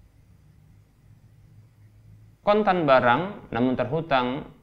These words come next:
eh, kontan uang, ya, namun terhutang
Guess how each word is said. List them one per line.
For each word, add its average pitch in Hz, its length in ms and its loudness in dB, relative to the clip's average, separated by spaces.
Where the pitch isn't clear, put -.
eh, 113 240 0
kontan 139 560 -2
uang, 160 560 -4
ya, 117 320 -4
namun 127 320 -2
terhutang 123 840 -4